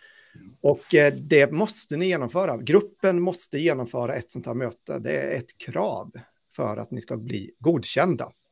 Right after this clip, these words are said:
Speaker 2: För att gruppen ska ha en möjlighet att bli godkänd. Sen är det ju så att det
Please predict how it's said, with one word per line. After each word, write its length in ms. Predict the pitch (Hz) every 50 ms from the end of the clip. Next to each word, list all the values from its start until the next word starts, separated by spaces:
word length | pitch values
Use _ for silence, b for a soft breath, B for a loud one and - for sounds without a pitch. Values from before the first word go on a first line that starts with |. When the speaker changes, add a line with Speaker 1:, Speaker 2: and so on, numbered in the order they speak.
| _
Speaker 2:
För 80 | - 120
att 60 | 117
gruppen 500 | 120 117 131 151 - - _ - 143 123
ska 140 | - - 123
ha 100 | 117 117
en 80 | 110 113
möjlighet 280 | 117 117 110 107 - -
att 60 | 110
bli 100 | - -
godkänd. 500 | - 117 104 - - - - - - - b b b b b b b b b b b
Sen 160 | - - 147 180
är 140 | 185 160
det 60 | 151 156
ju 60 | 151
så 260 | - - 151 131 123
att 160 | 117 117 - - _ _ _ _ - 160
det 180 | 135 131 127 123